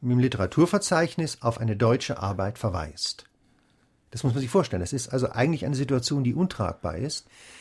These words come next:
die uns insofern auch Nachteile mit sich bringt, weil viele von uns arbeiten auch in Deutsch. Das heißt ja nicht, dass wir nicht Englisch können. Das ist ja nicht unser Thema.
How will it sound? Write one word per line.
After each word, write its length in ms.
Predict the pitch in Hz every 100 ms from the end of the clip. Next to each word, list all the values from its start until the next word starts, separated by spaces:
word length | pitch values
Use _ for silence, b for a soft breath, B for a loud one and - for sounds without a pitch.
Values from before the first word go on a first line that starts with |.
| B
die 100 | 120
uns 260 | - 175 190
insofern 440 | 143 120 165 156
auch 100 | 117
Nachteile 480 | 117 110 113 - 135
mit 160 | 143 131
sich 160 | 139
bringt, 220 | 127 143 127
weil 100 | 117
viele 240 | 131 110
von 160 | 104 101
uns 220 | - -
arbeiten 420 | 104 104 110 127
auch 160 | 95 139
in 60 |
Deutsch. 400 | 117 120 185 -
Das 160 | 113 123
heißt 140 | 127
ja 40 | 123
nicht, 140 | 117
dass 140 | 113
wir 40 | 113
nicht 140 | 101
Englisch 260 | 101 87 -
können. 240 | 180 127
Das 160 | - -
ist 80 | -
ja 60 |
nicht 100 | 120
unser 220 | 156 170
Thema. 400 | - 185 98 85